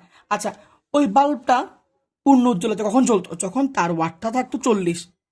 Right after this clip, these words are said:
তা আমি আগেও বলেছিলাম, যদি চল্লিশের আমরা বেশি মান পাই, তাহলে পূর্ণ উজ্জ্বলতা জ্বলবে। আর চল্লিশের থেকে যদি আমরা কম পাই, তাহলে হচ্ছে কি? কম উজ্জ্বলতা জ্বলবে। আমরা যদি লক্ষ্য করি, আমরা যে মানটা পেয়েছি, তা বিয়াল্লিশ দশমিক পাঁচ আট।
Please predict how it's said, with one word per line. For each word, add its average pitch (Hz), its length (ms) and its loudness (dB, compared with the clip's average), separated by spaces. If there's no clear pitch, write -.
তা 220 60 -4
আমি 233 140 -2
আগেও 208 240 -4
বলেছিলাম, 180 440 -6
যদি 226 380 -2
চল্লিশের 226 500 0
আমরা 240 180 -2
বেশি 185 300 -2
মান 226 260 0
পাই, 277 240 -2
তাহলে 294 160 -2
পূর্ণ 247 260 2
উজ্জ্বলতা 185 360 -2
জ্বলবে। 170 340 -6
আর 202 200 -4
চল্লিশের 214 400 0
থেকে 262 180 -4
যদি 254 120 -2
আমরা 269 140 2
কম 202 300 0
পাই, 247 220 0
তাহলে 214 200 0
হচ্ছে 240 180 -4
কি? - 260 -8
কম 277 240 2
উজ্জ্বলতা 196 340 -2
জ্বলবে। 175 280 -6
আমরা 196 200 -6
যদি 277 120 -4
লক্ষ্য 233 240 -2
করি, 262 120 -6
আমরা 220 180 -4
যে 214 120 -4
মানটা 190 300 -4
পেয়েছি, 202 320 -2
তা 226 260 -2
বিয়াল্লিশ 202 340 -2
দশমিক 240 260 -2
পাঁচ 190 320 -4
আট। 180 240 -6